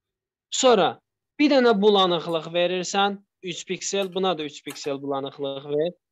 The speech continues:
Və bir dənə də rəng ver. Məsəl üçün, grey. Yaddaşa ver. Bax, yazıları bir dənə fontun böyüt. Ora ver əlli piksel.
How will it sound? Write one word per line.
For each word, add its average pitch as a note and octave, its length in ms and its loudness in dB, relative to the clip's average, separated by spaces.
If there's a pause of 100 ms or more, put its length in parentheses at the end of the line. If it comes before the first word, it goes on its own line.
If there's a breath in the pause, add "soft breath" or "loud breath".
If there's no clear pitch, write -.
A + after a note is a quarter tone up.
(520)
Və G#3+ 160 4
bir A#3+ 140 2
dənə G#3+ 280 6
də G#3+ 80 4
rəng F3+ 380 0
ver. A2+ 160 -10 (140)
Məsəl D#3+ 340 2
üçün, F3 420 -4
grey. C#3 400 -2 (4000)
Yaddaşa C#3 420 -8
ver. D3+ 160 -4 (100)
Bax, E3 200 -4 (220)
yazıları G3 840 2
bir E3+ 80 -8
dənə E3 220 0
fontun D3+ 500 -6
böyüt. C#3+ 400 -2 (260)
Ora F3 260 0
ver E3 260 -4 (240)
əlli D#3 240 -8
piksel. C#3 500 -8